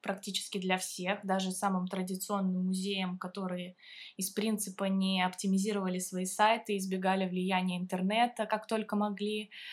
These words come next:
А, даже им быстро пришлось перестроиться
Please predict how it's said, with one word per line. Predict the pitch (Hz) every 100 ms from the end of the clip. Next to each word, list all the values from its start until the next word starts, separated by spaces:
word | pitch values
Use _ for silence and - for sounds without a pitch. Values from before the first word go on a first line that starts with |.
| - -
А, | 185 185 185
даже | 196 208
им | 240 226
быстро | 220 - 202
пришлось | 202 196 214 208
перестроиться | - 196 190 - 208 247 294 294 - 247 233 220